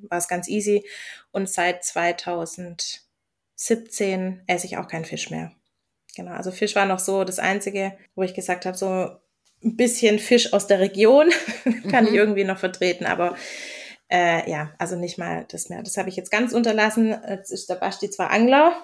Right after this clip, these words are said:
Speaker 1: und wenn der jetzt mal so hier aus dem Neckar bei uns, also wirklich heimisch, eine kleine Forelle mitgebracht hat, da hab ich dann schon auch ein Stück probiert, aber jetzt nicht so, dass ich sagen würde, "Uh, ja,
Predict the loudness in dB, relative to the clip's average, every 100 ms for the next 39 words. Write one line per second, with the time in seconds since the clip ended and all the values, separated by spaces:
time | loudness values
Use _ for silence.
0 | -16 _ _ -4 0 0 2 4 4 2
1 | -2 -2 -2 -2 -4 -4 -4 -4 -4 -8
2 | -8 -8 -8 -8 -10 -10 -12 -12 -8 -6
3 | -6 -6 -8 -6 -6 -6 -8 -6 -6 -6
4 | -8 -10 -10 -8 -6 -6 -6 -6 -8 -8
5 | -6 -6 -6 -8 -12 -16 -14 -6 -6 -6
6 | -8 -10 -10 -8 -6 -6 -6 -6 -6 -6
7 | -6 -6 -6 -4 -2 -4 -6